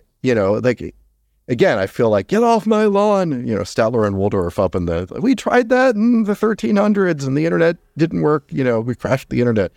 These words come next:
But, you know, I think there's some truth to that also. Like, you know, you gotta be careful, uh, you know, 'cause there's probably some hack you did for a customer because of their bug, but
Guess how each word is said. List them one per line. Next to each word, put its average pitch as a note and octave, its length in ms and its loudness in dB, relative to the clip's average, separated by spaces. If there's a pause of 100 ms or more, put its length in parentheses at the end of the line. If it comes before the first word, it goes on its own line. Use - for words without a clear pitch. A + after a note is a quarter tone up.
(500)
But, G2 380 2
you D3 100 0
know, F#2 200 2
I G#2 80 2
think A#2 240 -2
there's A2 120 0
some F#2 160 -2
truth G2 280 -2
to E2 100 -2
that D2+ 180 2
also. - 520 -2
Like, - 320 -4
you F2+ 100 -2
know, A#1+ 140 -4
you F2+ 160 -2
gotta E2+ 160 0
be D#2+ 100 -2
careful, E2 460 -2 (480)
uh, C#2+ 720 -2 (580)
you F#2+ 80 2
know, D#2 180 0
'cause - 200 -4
there's F#2+ 100 -4
probably G2+ 420 0
some A2+ 220 -2
hack G2+ 260 -4
you G#2+ 80 0
did F2 160 0
for F#2+ 160 -4
a E2+ 60 -4
customer F2 500 -2
because F#2 300 -4
of F#2 80 -2
their G2+ 160 2
bug, D#2+ 400 -2
but D#2 180 -2